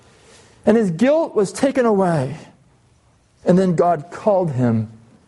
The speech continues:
to service. It is the same for the Christian. The Christian has been sanctified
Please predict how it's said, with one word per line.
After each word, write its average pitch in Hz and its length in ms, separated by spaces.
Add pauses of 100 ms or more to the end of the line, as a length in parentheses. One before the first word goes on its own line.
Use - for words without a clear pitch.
to 135 100
service. 104 720 (880)
It 160 80
is 139 140
the 139 100
same 135 800 (340)
for - 100
the 143 80
Christian. - 420 (1200)
The 160 80
Christian 220 520
has 180 640
been 170 520
sanctified 120 1080